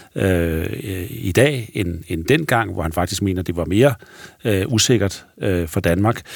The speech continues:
Og så siger han, han er bange for, at der er et element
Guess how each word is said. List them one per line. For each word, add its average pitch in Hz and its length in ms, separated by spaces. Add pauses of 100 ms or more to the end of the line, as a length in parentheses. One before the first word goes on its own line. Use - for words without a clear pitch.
(260)
Og 101 80
så 120 100
siger 120 220
han, 113 340
han 110 140
er 110 40
bange 110 300
for, 110 240
at 110 200 (120)
der 101 80
er 101 300
et 101 100
element 107 480